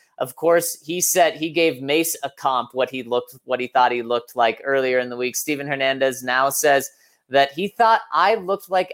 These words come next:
actor D J Qualls just from hearing my voice before seeing me. Mace, do you know who that is?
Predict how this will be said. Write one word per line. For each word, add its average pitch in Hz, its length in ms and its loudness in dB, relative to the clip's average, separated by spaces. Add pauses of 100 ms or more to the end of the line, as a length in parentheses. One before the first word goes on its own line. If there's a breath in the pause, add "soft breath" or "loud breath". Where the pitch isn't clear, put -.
actor 165 540 -6 (100)
D 185 220 -10
J 190 360 -4 (240)
Qualls 180 720 2 (380 soft breath)
just 165 260 2
from 156 160 -8
hearing 143 320 -4
my 135 180 0
voice 127 320 -6
before 131 360 -8
seeing 147 440 -6
me. 120 200 -4
Mace, 143 280 -4
do 143 60 -12
you 143 60 -6
know 147 80 -4
who 151 100 2
that 139 160 4
is? - 460 -2